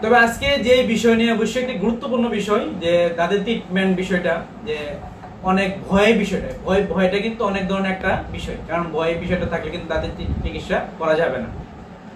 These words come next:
তবে গ্রামে যারা আমাদের, আহ,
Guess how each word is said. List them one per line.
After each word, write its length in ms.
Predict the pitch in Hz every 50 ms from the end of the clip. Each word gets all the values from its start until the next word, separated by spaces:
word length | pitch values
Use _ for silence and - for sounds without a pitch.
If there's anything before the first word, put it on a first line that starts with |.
| - - - - - -
তবে 260 | 190 196 220 233 254 277 285 - - - - - - - - - - - - -
গ্রামে 420 | 165 170 190 202 202 175 - - - - - -
যারা 260 | 151 151 156 156 156
আমাদের, 720 | 156 151 - 156 156 156 160 170 170 165 165 - - 147
আহ, 180 | 143 139 139